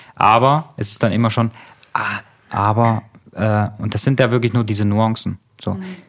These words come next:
Speaker 1: Manchmal, wenn ich dann sage, "Okay, nee, es ist einfach top. Es ist einfach top und ich will das und sollen sie, also wir probieren das jetzt zwei Wochen und wenn neunzig sagen, ist scheiße, dann wechseln wir's, aber jetzt ziehen wir's durch." Es gibt halt Gerichte, da weißt du ganz genau, die werden auf jeden Fall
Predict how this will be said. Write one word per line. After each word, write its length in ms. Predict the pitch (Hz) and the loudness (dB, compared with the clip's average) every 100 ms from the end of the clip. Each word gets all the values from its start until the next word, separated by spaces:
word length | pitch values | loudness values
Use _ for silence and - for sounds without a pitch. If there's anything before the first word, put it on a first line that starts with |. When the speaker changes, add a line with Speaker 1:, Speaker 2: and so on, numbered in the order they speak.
| _ - | _ 0
Speaker 1:
Manchmal, 320 | 123 123 120 | 0 2 0
wenn 140 | 120 | 0
ich 120 | 107 - | -2 -4
dann 380 | 113 107 104 104 - _ _ - | -4 -2 -6 -10 -20 _ _ -10
sage, 540 | - 104 104 104 104 - | 0 2 4 2 0 -2
"Okay, 260 | - 104 85 | -4 -2 0
nee, 260 | 95 98 - | 0 -2 -2
es 140 | 104 - | -2 0
ist 140 | - | -2
einfach 220 | 104 101 - | -2 -6 -6
top. 240 | 107 - _ _ _ _ _ - | -6 -6 _ _ _ _ _ -8
Es 160 | 104 | -6
ist 120 | 110 - | -2 -2
einfach 240 | 101 98 | -2 -4
top 280 | - 131 110 | 0 0 2
und 120 | 101 | -2
ich 120 | 98 | 0
will 120 | 113 | 0
das 200 | 123 123 | 2 0
und 240 | 98 104 - - - - | 0 -4 -8 -16 -12 -2
sollen 180 | 110 | 0
sie, 140 | 107 104 | 0 0
also 240 | 104 104 107 | -2 -2 -2
wir 200 | 107 110 | -2 -2
probieren 280 | 110 113 120 | 0 0 0
das 100 | 120 | 0
jetzt 140 | 113 | 0
zwei 160 | - 110 | 2 4
Wochen 240 | 117 117 | 4 2
und 120 | 104 104 | 2 2
wenn 100 | 104 | 0
neunzig 280 | 110 110 | 0 0
sagen, 220 | - 104 101 | 0 2 0
ist 120 | - | 0
scheiße, 280 | 107 107 104 | 0 0 -2
dann 220 | 107 104 | 0 0
wechseln 260 | 104 104 | 0 -2
wir's, 160 | 107 104 | -2 -2
aber 200 | 98 95 | -4 -4
jetzt 480 | 98 - - - - | -6 -4 -4 -4 -4
ziehen 140 | 98 101 | -4 -4
wir's 100 | - | 0
durch." 260 | 123 147 - - - - - - - - | 0 -2 -8 -20 -20 -18 -18 -18 -18 -4
Es 60 | - | -2
gibt 160 | - | 2
halt 140 | 117 110 | 2 2
Gerichte, 320 | 110 110 117 | 0 0 0
da 120 | 107 | 2
weißt 180 | 107 104 | 2 2
du 40 | 98 | 2
ganz 180 | 104 | 0
genau, 240 | 98 104 107 | 2 2 4
die 360 | 101 101 98 92 - | 2 2 2 -2 -6
werden 320 | - 104 107 | 0 2 4
auf 100 | 104 110 | 2 2
jeden 160 | 104 | 2
Fall 880 | - 107 104 101 104 101 98 101 | 2 4 4 2 2 2 2 0